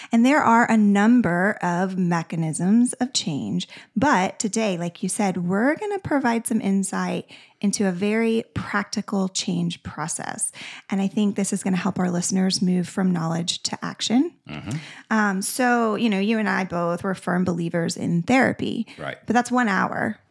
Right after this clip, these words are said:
Speaker 1: out of the week, right?
Speaker 2: Right,
Speaker 1: What do we
Speaker 2: right.
Speaker 1: do? What happens during the other one hundred and sixty-seven hours every week?
Speaker 2: Okay, this is, this is a fundamental question to today's conversation, and that is, uh, w-, when I sit and receive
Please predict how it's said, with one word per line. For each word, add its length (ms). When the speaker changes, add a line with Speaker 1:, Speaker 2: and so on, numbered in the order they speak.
Speaker 1:
out 100
of 80
the 80
week, 380
right? 280
Speaker 2:
Right, 180
Speaker 1:
What 100
do 60
we 80
Speaker 2:
right. 60
Speaker 1:
do? 360
What 160
happens 320
during 160
the 100
other 460
one 200
hundred 320
and 160
sixty-seven 500
hours 340
every 260
week? 320
Speaker 2:
Okay, 200
this 220
is, 240
this 240
is 240
a 260
fundamental 560
question 420
to 120
today's 400
conversation, 800
and 120
that 160
is, 280
uh, 300
w-, 220
when 280
I 200
sit 500
and 280
receive 840